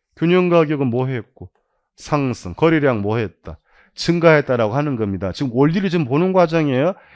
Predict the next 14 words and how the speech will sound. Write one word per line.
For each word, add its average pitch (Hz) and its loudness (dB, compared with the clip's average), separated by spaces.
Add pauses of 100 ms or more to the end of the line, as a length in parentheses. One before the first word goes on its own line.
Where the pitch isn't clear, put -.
결론부터 160 4 (320)
시험장 220 4
가서는 175 2
그래프를 175 2
그리며 143 -2
시험을 170 -2
망쳐. 95 -6
왜? 101 -2 (640)
시간이 180 0
다 135 -2
흘러가. 95 -4 (420)
이 196 4
원리를 175 4
알아서 131 4